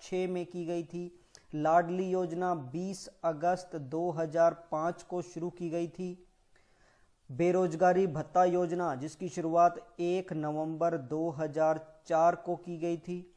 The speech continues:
तो तारीख आप ध्यान रखोगे, एक क्वेश्चन इसमें से आपको एग्जाम में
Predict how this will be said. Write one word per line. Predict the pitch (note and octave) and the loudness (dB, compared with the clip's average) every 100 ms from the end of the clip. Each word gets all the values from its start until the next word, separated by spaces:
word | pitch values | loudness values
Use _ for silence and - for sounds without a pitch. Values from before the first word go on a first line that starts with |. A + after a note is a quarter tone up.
| _ - | _ -12
तो | F3 | -8
तारीख | - E3 E3 G3 - | 4 6 6 4 0
आप | - E3 D3 | 0 0 0
ध्यान | D3 D#3+ E3+ | 0 0 2
रखोगे, | E3 - F3+ F3+ | -2 -2 -2 -2
एक | E3 E3+ F3 | -2 -4 -4
क्वेश्चन | E3+ D#3+ F3+ E3+ | -6 -4 -4 -6
इसमें | D#3 E3 D#3+ | -6 -6 -6
से | E3+ | -2
आपको | E3 D3+ F3 | 0 0 -2
एग्जाम | D#3+ C3+ D3+ | -6 -4 -4
में | D#3 | -4